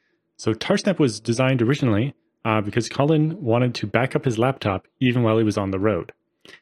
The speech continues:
The problem with backing up your laptop on the road with traditional backups is that,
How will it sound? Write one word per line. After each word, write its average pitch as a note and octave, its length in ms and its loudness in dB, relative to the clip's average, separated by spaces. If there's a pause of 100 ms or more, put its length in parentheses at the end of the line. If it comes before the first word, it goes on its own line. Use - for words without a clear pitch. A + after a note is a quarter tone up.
(160)
The - 80 -20
problem G#2+ 260 0
with G2+ 100 -2
backing G#2+ 260 0
up G#2+ 100 -2
your A2 100 2
laptop A#2 340 0
on A2+ 140 0
the A2+ 60 -4
road F3+ 380 2 (260)
with G#2+ 160 -4
traditional C3+ 380 0
backups A2 420 -2 (320)
is A2 180 0
that, G#2+ 280 0